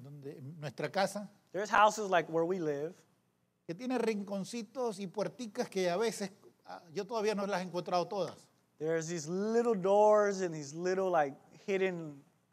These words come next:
Speaker 2: storage places in the walls that I still haven't found them all.
Speaker 1: Y de repente encuentro, "¿Y esta puerta qué hace aquí?"
Speaker 2: I'll start looking, I'm cleaning something up, and I'll find, "What is this door?" And I'll
Speaker 1: Cuando
Speaker 2: look
Speaker 1: usted
Speaker 2: up,
Speaker 1: la abre,
Speaker 2: and when you open it,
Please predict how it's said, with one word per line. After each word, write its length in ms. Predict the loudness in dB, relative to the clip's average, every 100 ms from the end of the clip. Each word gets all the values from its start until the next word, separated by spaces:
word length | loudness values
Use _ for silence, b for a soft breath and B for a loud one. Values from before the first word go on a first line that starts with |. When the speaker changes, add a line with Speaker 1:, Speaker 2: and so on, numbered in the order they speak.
| _ _
Speaker 2:
storage 480 | -12 0 4 4 2
places 360 | 2 2 2 -4
in 100 | -6
the 60 | 0
walls 320 | 4 4 4
that 100 | 0
I 80 | -2
still 200 | -2 -2
haven't 220 | -2 2
found 220 | 2 2
them 120 | -2
all. 260 | -6 -8 -14 _ _ _ _ _ _ -6
Speaker 1:
Y 60 | -2
de 80 | 0
repente 440 | 0 2 0 0
encuentro, 360 | 0 0 -2 -4
"¿Y 60 |
esta 180 | -4 -4
puerta 260 | -2 -2 0
qué 80 | -2
hace 160 | -4 -6
aquí?" 280 | -6 -8 -10 _ _
Speaker 2:
I'll 100 | -6
start 280 | 0 2 2
looking, 400 | 2 0 -2 -6
I'm 160 | -6 -6
cleaning 360 | -6 -6 -6 -6
something 280 | -8 -6 -4
up, 120 | -4
and 80 | -4
I'll 80 | -2
find, 220 | -4 -4
"What 140 | -2
is 160 | -2 0
this 180 | -4 0
door?" 320 | 4 6 6
And 80 | 4
I'll 100 | 2
Speaker 1:
Cuando 160 | 4
Speaker 2:
look 80 | 2
Speaker 1:
usted 100 | 2
Speaker 2:
up, 60 | 6
Speaker 1:
la 220 | 8 8
abre, 260 | 6 0 -4 -10 -18 -12
Speaker 2:
and 80 |
when 120 | -8 4
you 100 | 6
open 260 | 6 4
it, 140 | 0